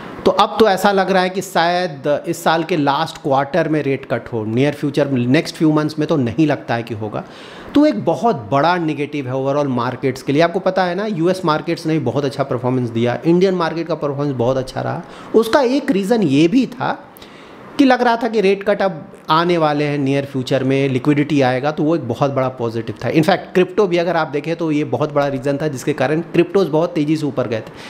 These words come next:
अब वहाँ भी काफ़ी गिरे हैं। तो stock market भी वही है। तो फिलहाल अगर उस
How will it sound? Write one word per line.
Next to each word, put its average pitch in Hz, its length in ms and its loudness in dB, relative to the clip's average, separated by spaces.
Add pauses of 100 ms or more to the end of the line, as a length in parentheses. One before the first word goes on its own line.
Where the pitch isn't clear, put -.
(160)
अब 269 120 4
वहाँ 254 360 2
भी 226 280 2 (220)
काफ़ी 180 280 0
गिरे 139 280 2
हैं। 110 260 -4 (480)
तो 262 80 4
stock - 340 2
market 233 420 0
भी 226 120 -4
वही 139 340 0
है। 139 160 -2
तो 202 140 -2
फिलहाल 196 440 2
अगर 226 220 0 (840)
उस 294 140 2